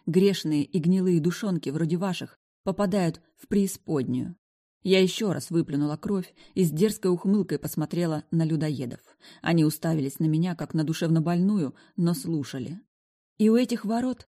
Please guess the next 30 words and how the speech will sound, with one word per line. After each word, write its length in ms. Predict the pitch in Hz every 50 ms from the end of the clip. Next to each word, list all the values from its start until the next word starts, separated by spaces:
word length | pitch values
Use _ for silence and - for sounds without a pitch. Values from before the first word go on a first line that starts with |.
| _ _
сидит 340 | - - - 196 180 208 185
гигантский 560 | 151 165 202 180 196 208 214 208 - - 208
пес. 480 | 202 - - 156 135 - - - - - _ _ - - -
У 80 | - 202
него 220 | 202 208 196 202
три 220 | 196 - 202 196 185
головы». 540 | 175 185 190 196 202 180 170 135 110 - _ _ _ _ _ -
Для 200 | 165 143 160 156
убедительности 720 | 151 131 147 143 139 147 - 143 135 135 143 - - -
я 180 | 151 147 147 143
подняла 480 | - 156 147 147 151 151 147 147 143
вверх 380 | 127 127 147 175 180 165 - -
три 200 | - 165 156 160
пальца. 560 | 160 - 135 127 123 - - - - - - _ _ _ _ _ _ _ _
Три 220 | - 262 269 269 240
морды 420 | 220 233 226 220 165 156 139 151
и 180 | 147 - - 185
три 220 | 180 - 202 214
пасти 460 | 208 - - 208 180 156 151 - -
с 120 | 147 - -
острыми 400 | 175 170 165 - 156 160 165 165
клыками, 680 | 160 - 175 175 180 170 - 160 147 131 123 123 120 - - - - -
разрывающими 880 | - 185 196 180 165 180 196 175 190 214 202 165 143 135 - - 165 170
непослушных 800 | 170 175 170 170 165 170 - - 175 170 165 - - 165 160 151
грешников. 600 | 165 160 151 135 131 - - 143 - - - - _ _ - - - - -
Пес 200 | - 247 233 214
охраняет 600 | 226 - - 208 214 208 214 214 202 190 180 -
выход 400 | 175 202 214 208 - - - -
из 100 | 156 -
преисподней. 800 | - 170 175 175 - - - 196 170 151 - 113 120 104 175